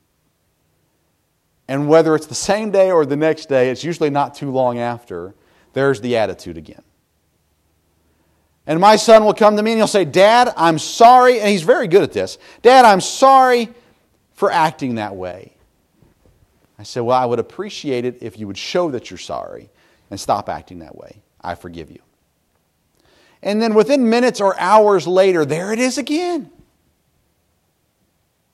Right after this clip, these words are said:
And so now my son comes back to me, "Dad, I'm sorry for having a bad attitude." And I'm like, "No, you're not. You just keep doing it over and over again." And I get fed up with it. Are you like that?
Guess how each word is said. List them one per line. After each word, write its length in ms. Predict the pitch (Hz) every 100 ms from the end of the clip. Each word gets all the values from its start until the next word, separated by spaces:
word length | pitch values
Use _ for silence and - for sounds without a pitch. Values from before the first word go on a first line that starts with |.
| _ -
And 160 | 180
so 140 | - 240
now 220 | 240 285
my 140 | 285
son 220 | - 302
comes 200 | 277 302
back 260 | 262 320 302
to 60 | 262
me, 100 | 208
"Dad, 380 | 196 254 247 226
I'm 380 | 196 233 233
sorry 680 | 196 - 240 233 214 196 196 196 _ _
for 160 | - 160
having 420 | 185 190 180 180
a 40 |
bad 320 | 151 170 165 165
attitude." 720 | 160 160 156 - 95 85 90 _ _ _ _ -
And 120 | 233
I'm 120 | 240
like, 120 | 240
"No, 180 | 247 359
you're 180 | 349 262
not. 400 | 156 147 277 285 _ _ _ _ _ _ _ _ _ _ _ -
You 80 | 311
just 120 | 311
keep 200 | 330 330
doing 320 | 339 370 339
it 80 | 269
over 260 | 277 302
and 100 | 320
over 320 | 330 370 339 320
again." 440 | 269 254 170 101 - _ _ _ -
And 80 |
I 60 | 156
get 140 | 190
fed 200 | - 247
up 180 | 285 302
with 240 | 285 277 208
it. 180 | 135 -
Are 120 | 127
you 160 | 127
like 200 | 135 165
that? 240 | 202 233